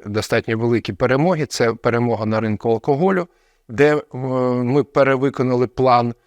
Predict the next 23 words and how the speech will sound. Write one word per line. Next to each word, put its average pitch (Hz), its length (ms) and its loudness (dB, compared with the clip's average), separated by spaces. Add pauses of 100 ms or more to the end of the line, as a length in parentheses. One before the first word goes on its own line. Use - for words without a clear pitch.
(240)
з 101 60 -6
надходжень 117 480 0
до 117 100 0
державного 113 560 0
бюджету 110 440 -2
на 117 120 0
сто 120 320 0
відсотків. 110 600 -4 (380)
На 123 120 -4
сто 123 200 2
відсотків, 107 480 -4
тобто 110 240 -4
дали 117 300 4
стільки 113 480 -2
ж - 140 -10 (600)
плюсом, 110 560 -2 (260)
скільки 113 640 -2 (560)
планували 117 680 2
отримати 107 600 -4
в 101 60 -6
двадцять 107 340 -2
третьому 104 460 -2
році. 98 340 -4